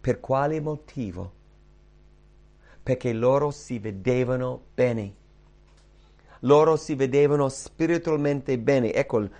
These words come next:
il senso di, "Ah, ma io sono ricco, mi sono arricchito, non ho bisogno di nulla." E Cristo dice, "Tu non sai quanto sei nei guai, quanto sei messa male.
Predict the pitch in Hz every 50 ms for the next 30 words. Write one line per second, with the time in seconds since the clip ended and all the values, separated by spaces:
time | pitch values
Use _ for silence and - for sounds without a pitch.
0 | - - _ - 113 110 - - 135 135 127 - 131 110 117 117 107 101 - -
1 | - - - - - - - 214 247 277 285 285 269 254 208 175 160 147 - -
2 | - - - - - - - - - - - - - - 202 240 285 294 - -
3 | 214 196 185 180 226 254 247 - - 196 185 175 170 165 - 180 170 170 165 170
4 | 165 - 247 262 247 - 165 156 160 185 208 202 180 180 165 196 190 185 175 175
5 | 175 175 196 247 269 262 240 190 139 113 104 - - - - - - - - -
6 | _ - - - _ - _ - - - _ - - _ _ - _ - 104 -
7 | 123 123 - - 113 107 - - 113 107 101 - 104 98 - - - - - -
8 | - 139 147 147 143 151 151 143 113 101 95 95 - - 147 147 143 139 139 135
9 | 139 - - 147 143 139 139 - - 131 120 - - - 143 139 139 139 139 135
10 | - - - - - - - - - - _ - - - 117 127 131 123 107 117
11 | 120 131 139 143 143 135 120 110 107 - - - _ - 147 151 156 151 - 147
12 | 139 131 - - 147 139 135 139 147 147 139 - - 143 135 131 127 135 147 156
13 | 151 147 147 139 123 113 101 -